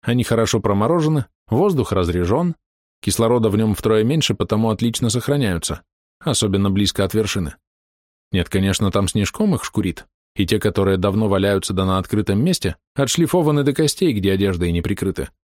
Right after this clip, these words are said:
Ещё больше ошалел, когда убедился в пикантном нюансе.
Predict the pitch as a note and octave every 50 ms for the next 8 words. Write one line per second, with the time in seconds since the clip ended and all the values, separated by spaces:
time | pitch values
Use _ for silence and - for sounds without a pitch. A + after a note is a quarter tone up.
0 | _ _ _ _ _ _ _ _ _ _ _ _ _ _ _ _ _ _ _ -
1 | A2+ B2 F3 D#3+ - A#3 A#3 F3 A#2+ G#2 F2 - A2 G2 - - A2 A#2 A#2 A2
2 | G#2 A2+ A2 A#2 A#2+ A#2+ A2+ B2 B2 D3+ D#3+ C#3+ - C#3+ A#2+ - - A#2+ - B2
3 | B2 B2 A2+ - - B2+ B2+ C3+ D3 D#3 C#3+ A2 F#2+ - - D#2+ -